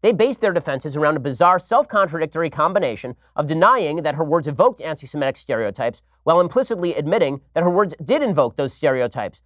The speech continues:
with elaborate deflections and whataboutisms." And then she quotes Alexandra Ocasio-Cortez.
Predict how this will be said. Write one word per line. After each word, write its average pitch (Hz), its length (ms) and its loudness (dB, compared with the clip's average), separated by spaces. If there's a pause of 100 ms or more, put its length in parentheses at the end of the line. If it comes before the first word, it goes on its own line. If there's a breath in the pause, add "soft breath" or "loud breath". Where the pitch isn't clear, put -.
with 151 120 -2
elaborate 185 400 4
deflections 151 580 -4 (180)
and 156 140 0
whataboutisms." 185 760 0 (1040)
And 131 80 -2
then 151 80 0
she 160 120 -6
quotes 151 400 2
Alexandra 156 480 0
Ocasio-Cortez. 151 1160 0